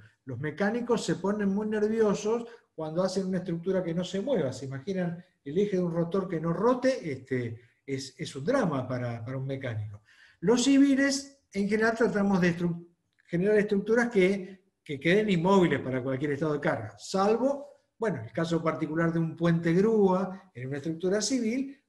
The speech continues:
tiene que, que poder moverse, si no, no es un puente grúa, ¿eh? Bien.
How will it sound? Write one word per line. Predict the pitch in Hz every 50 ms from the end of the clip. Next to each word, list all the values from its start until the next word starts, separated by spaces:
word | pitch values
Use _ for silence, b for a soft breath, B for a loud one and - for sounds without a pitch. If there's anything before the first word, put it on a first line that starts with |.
| _
tiene | - - 139 147 156 156 147
que, | - 143 135 131 123 123 120 117 113
que | 123 135
poder | 135 139 143 156 170
moverse, | 175 180 175 175 180 185 190 - 269
si | - - - 151
no, | 143 160 175
no | 170 160 139 139 156 160
es | 165 160 -
un | - 143 131
puente | 131 156 156 156 220
grúa, | 247 302 320 233 143 113 110 - - -
¿eh? | 160 247 - - _ _ _ b b b b b
Bien. | - 165 196 160 110 101 -